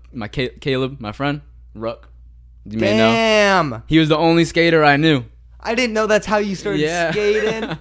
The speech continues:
Speaker 1: <laughs> I
Speaker 2: You hit him up.
Speaker 1: Yeah, I had a class with him in high school,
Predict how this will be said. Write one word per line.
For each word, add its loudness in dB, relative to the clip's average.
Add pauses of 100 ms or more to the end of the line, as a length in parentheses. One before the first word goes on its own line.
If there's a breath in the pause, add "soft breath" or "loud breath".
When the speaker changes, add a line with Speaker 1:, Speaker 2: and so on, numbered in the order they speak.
(220)
Speaker 1:
<laughs> -16
I 2
Speaker 2:
You 0
hit -4
him -2
up. 0
Speaker 1:
Yeah, 4
I 4
had 6
a 2
class -2
with -8
him -2
in -2
high -2
school, -10